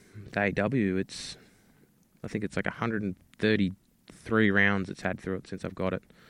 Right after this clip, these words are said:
plus whatever they put through it at the factory before it left. But, um, yeah, it's never been cleaned. I think I got it. Um, I put, um, an oil, an oily patch through it, uh,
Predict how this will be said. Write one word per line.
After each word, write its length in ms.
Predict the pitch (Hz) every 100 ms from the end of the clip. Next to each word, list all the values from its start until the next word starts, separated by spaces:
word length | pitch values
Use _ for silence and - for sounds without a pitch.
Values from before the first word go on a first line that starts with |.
| - - _
plus 240 | - 110 -
whatever 200 | 101 95
they 100 | 92
put 180 | - -
through 180 | - 95
it 40 |
at 60 | -
the 40 |
factory 440 | - 95 - - 90
before 320 | 92 - 95
it 120 | -
left. 280 | 107 104 -
But, 180 | 90 92
um, 400 | 90 90 90 87 _ _ _ - _ _ _ _ _
yeah, 200 | 104 107
it's 220 | 98 -
never 240 | 98 95 87
been 260 | 87 90 87
cleaned. 340 | - 101 95
I 80 | 90
think 360 | - 95 - _ - _ _ _ _ _ _
I 100 | -
got 220 | 95 110
it. 120 | 143 - - -
Um, 340 | 98 95 90 87
I 100 | -
put, 300 | - - 104 - _ -
um, 460 | 92 92 90 90 90 _ _ _ _ - - - _ _ _ _ _
an 100 | 95
oil, 240 | 107 117 -
an 120 | - 104
oily 240 | 117 113
patch 320 | 104 113 -
through 200 | - 120
it, 80 | 147 - - 110
uh, 380 | 98 98 98